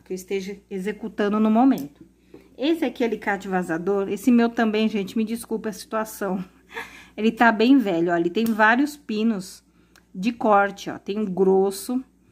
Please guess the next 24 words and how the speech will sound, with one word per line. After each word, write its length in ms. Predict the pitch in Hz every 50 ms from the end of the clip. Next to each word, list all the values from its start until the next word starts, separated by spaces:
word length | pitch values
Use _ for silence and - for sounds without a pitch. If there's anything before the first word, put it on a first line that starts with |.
| - - _ _ -
que 80 | 220
serve 240 | - - 226 208 214
pra 100 | 208 208
pôr 140 | 202 220 202
ponto 320 | 190 214 214 202 190 214
de 100 | 185 214
luz, 720 | 214 190 185 180 180 190 202 196 196 190 - - - - - - - _ _ _ _ _ _ _ _
fazer 260 | - 202 190 180 190 202
algum 300 | 202 196 196 202 202 196
outro 200 | 196 190 190 190
trabalho. 640 | - 202 196 185 180 170 175 175 180 180 180 180
Tem 220 | 175 180 - 214 226
médio, 720 | 220 208 208 196 202 202 202 202 196 196 190 190 202 208 196 - - - _ _ _ _ _ - - - _
tem 200 | - 240 240 247
fino. 380 | 240 - - 247 240 233 233 254
O 20 |
que 100 | 247 -
eu 100 | 339 311
uso 220 | 294 302 269 277 277
muito 300 | 262 262 277 285 269 277
é 80 | 247
esse 180 | 262 262 - 277
fininho 500 | 269 - 277 262 247 247 247 247 240 226
aqui 460 | 220 226 - - 202 214 247 285 -